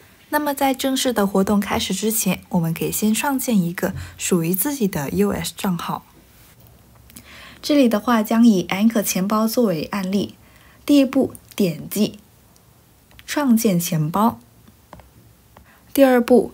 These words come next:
选择U S网络，第三步的话点击支付，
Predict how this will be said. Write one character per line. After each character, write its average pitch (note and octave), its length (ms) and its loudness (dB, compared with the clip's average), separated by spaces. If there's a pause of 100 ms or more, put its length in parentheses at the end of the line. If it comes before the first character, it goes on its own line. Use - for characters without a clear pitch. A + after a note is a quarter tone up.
(140)
选 E3+ 400 -6
择 D#3 300 -6
U B3 220 2
S G#3 260 -4
网 D#3 240 -2
络， F3 240 -4 (500)
第 C#4 120 0
三 C#4+ 240 0
步 C#4 100 4
的 G3+ 100 2
话 - 400 -4
点 D#3 240 0
击 G#3+ 200 0
支 A#3 200 -2
付， A#3+ 300 -2